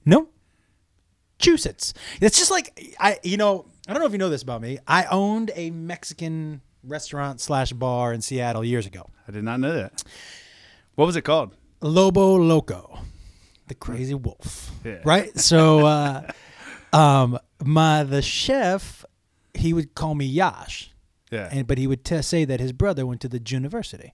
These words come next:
Speaker 2: Yeah.
Speaker 1: And I was like, "Hey, man, you're saying all
Speaker 2: Yeah, you
Speaker 1: y-,
Speaker 2: got everything right.
Speaker 1: you just,
Speaker 2: Yeah.
Speaker 1: just pretend my name starts with a U.
Speaker 2: Yeah.
Speaker 1: And that university
Speaker 2: <laughs>
Speaker 1: starts with a J."
Speaker 2: Yeah.
Speaker 1: And you're gonna get it. You're
Speaker 2: Yeah,
Speaker 1: gonna
Speaker 2: yeah.
Speaker 1: get it. The
Speaker 2: Yeah, it's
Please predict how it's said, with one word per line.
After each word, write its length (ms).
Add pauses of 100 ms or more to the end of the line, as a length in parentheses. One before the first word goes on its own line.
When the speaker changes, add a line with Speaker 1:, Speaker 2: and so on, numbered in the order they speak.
(140)
Speaker 2:
Yeah. 200 (240)
Speaker 1:
And 140
I 80
was 200
like, 300
"Hey, 140
man, 200 (520)
you're 140
saying 460
all 280 (680)
Speaker 2:
Yeah, 160
you 180
Speaker 1:
y-, 60
Speaker 2:
got 80
everything 480
right. 320
Speaker 1:
you 100
just, 280 (440)
Speaker 2:
Yeah. 300
Speaker 1:
just 180
pretend 340
my 140
name 180
starts 320
with 100
a 60
U. 420 (120)
Speaker 2:
Yeah. 400
Speaker 1:
And 200
that 140
university 680
Speaker 2:
<laughs> 100
Speaker 1:
starts 220
with 120
a 100
J." 540 (320)
Speaker 2:
Yeah. 120
Speaker 1:
And 100
you're 100
gonna 160
get 220
it. 140
You're 140
Speaker 2:
Yeah, 80
Speaker 1:
gonna 60
Speaker 2:
yeah. 60
Speaker 1:
get 160
it. 140
The 80
Speaker 2:
Yeah, 60
it's 100